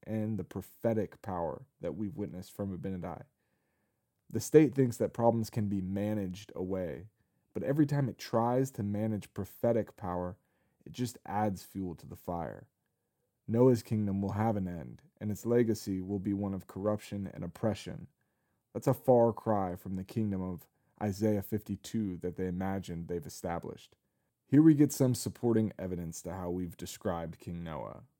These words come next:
Mormon says that King Noah was about to release Abinadi, for he feared his words, for he feared that the judgments of God would come upon him.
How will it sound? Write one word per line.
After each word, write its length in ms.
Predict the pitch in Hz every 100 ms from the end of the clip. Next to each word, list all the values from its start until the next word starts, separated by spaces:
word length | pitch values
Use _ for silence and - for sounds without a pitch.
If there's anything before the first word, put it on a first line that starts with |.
| _ _ _ _ -
Mormon 320 | 117 127 123
says 420 | - 113 110 98
that 240 | 113 98 -
King 240 | 131 123
Noah 220 | 110 107
was 160 | 101 98
about 220 | 98 101
to 60 | 92
release 420 | 95 104 120 104
Abinadi, 560 | 98 113 107 95 87 -
for 200 | 110 98
he 140 | 101
feared 540 | - - 135 139 135
his 240 | 113 95 -
words, 460 | 113 110 82 69
for 180 | - 107
he 180 | 104 107
feared 600 | - - 127 139 147 131
that 120 | 110
the 100 | 101
judgments 520 | 98 113 117 120 127
of 160 | 110 -
God 260 | 104 101 104
would 140 | 90
come 160 | 104 98
upon 340 | - 90 92
him. 220 | 87 -